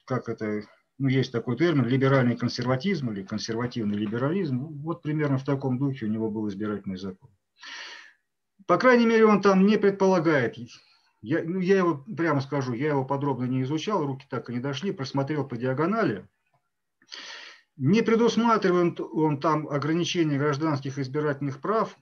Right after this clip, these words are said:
кому бы то ни было по национальному признаку, по политическим убеждениям, вообще ни по каким.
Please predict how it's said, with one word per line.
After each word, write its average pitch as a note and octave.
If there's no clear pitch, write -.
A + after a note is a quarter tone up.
кому D3+
бы C#3+
то C#3+
ни F#3+
было D#3
по C#3+
национальному E3+
признаку, C#3+
по A#2+
политическим D#3+
убеждениям, C#3
вообще B2
ни A#2+
по G2
каким. F#2